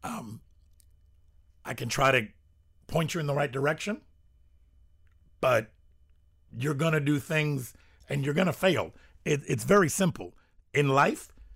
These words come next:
it's not if you fail, because we're all gonna fail. It's how you get back up and how you dust yourself off and keep moving. Because that, that's what it's all about. If you think that your life is gonna be absolutely perfect and you have no hurdles,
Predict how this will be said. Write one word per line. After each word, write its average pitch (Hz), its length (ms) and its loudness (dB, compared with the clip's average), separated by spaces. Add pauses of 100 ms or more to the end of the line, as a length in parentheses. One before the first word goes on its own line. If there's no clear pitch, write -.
(540)
it's 131 180 -4
not 196 220 4 (400)
if - 220 0
you 147 100 -2
fail, 110 420 0
because 151 260 2
we're 175 140 6
all 214 100 8
gonna 151 180 0
fail. 131 280 -4 (1000)
It's 127 140 -4
how 165 80 -2
you 147 160 -2
get 127 220 -4
back 123 220 -10
up - 180 -14 (840)
and 143 140 -2
how 139 80 2
you 123 120 -2
dust 135 300 -2
yourself 131 340 -6
off 147 280 -4 (100)
and 113 120 -8
keep 104 180 -12
moving. 190 320 -6 (1160)
Because 123 340 -6 (360)
that, 139 200 2
that's 165 240 -2
what 190 100 -2
it's 160 140 -6
all 151 160 -2
about. 156 220 0
If 123 100 -6
you 214 120 2
think 220 300 0
that 151 120 -4
your 202 140 2
life 202 260 -2
is 139 80 -6
gonna 156 180 -4
be 135 240 -8
absolutely 185 640 -2
perfect 160 380 -2
and 151 100 -2
you 208 80 0
have 147 220 2
no 185 240 4
hurdles, 151 400 0